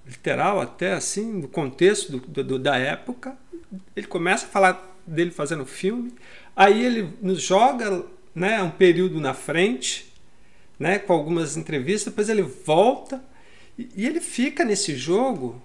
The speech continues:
que teria tudo pra dar errado, porque para pra pensar, a, a quantidade de personagens que ali tinha, não só no filme, digamos aqui na ficção, que são aquelas pessoas que estão interpretando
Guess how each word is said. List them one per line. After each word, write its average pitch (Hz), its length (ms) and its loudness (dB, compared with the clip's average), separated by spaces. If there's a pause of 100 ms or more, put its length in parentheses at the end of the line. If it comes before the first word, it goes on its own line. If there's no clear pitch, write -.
que - 80 -16
teria 233 300 0
tudo 240 640 -4 (580)
pra 160 140 2
dar 135 200 6
errado, 139 560 2
porque - 260 -12
para 294 300 -6
pra 190 120 -10
pensar, 135 640 0
a, 151 280 -4 (240)
a 160 80 -6
quantidade 202 520 0
de 180 80 -6
personagens 151 880 -4 (720)
que 156 100 -4
ali 143 280 -2
tinha, 190 460 -4 (180)
não 196 220 2
só 160 380 -2
no 127 100 -6
filme, 143 640 -6 (720)
digamos 147 460 -6
aqui 127 240 -8
na 131 100 -8
ficção, - 640 -8 (500)
que - 80 -10
são 180 220 0
aquelas 160 300 -6
pessoas 226 480 -6
que - 120 -8
estão 165 260 -4
interpretando 135 760 -8